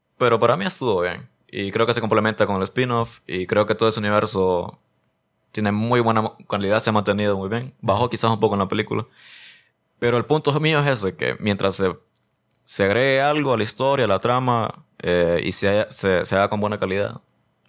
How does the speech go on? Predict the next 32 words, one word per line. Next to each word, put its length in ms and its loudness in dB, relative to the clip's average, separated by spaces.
estoy 240 0
de 80 2
acuerdo 260 2
con 100 -2
que 100 -8
se 100 -4
haga. 180 -4
Y 140 0
siempre 320 0
creo 180 0
que 100 0
hay 60 4
algo 220 0
que 140 -2
poner, 380 -6
pues, 140 -6
algo 160 -2
nuevo 240 -2
que 80 -8
hacer. 220 -2
Entonces, 320 0
caer 200 0
en 100 -2
ese 160 0
recurso 420 0
de 60 0
nostálgico 640 -2
me 80 -2
parece 220 -2
bien 100 0
barato, 600 0
eh, 60 -14